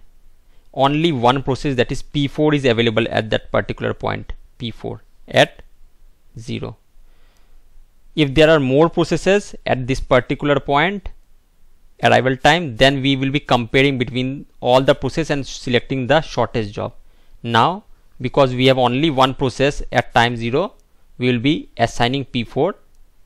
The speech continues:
to the C P U.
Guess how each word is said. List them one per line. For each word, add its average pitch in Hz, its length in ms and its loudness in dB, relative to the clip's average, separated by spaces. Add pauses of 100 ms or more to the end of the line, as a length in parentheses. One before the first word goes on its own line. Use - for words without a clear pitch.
(480)
to 202 240 0 (320)
the 156 320 0 (640)
C - 220 -6
P 117 160 -10
U. 110 160 -12